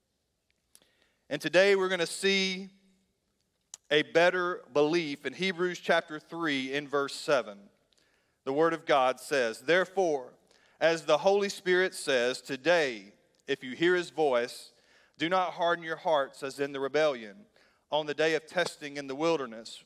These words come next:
where your fathers tested me and tried me and saw my works for forty years.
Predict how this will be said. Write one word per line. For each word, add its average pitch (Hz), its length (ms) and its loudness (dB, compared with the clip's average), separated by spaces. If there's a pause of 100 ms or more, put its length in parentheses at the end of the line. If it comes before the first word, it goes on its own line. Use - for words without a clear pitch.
(100)
where 147 160 2
your 143 160 -4
fathers 156 580 0
tested 139 440 -4
me 117 220 -12
and 104 100 -18
tried 156 480 0
me 110 200 -16
and 110 120 -18
saw 160 260 0
my 151 160 0
works 143 400 -2
for 131 160 -16
forty 160 360 -4
years. 139 680 -8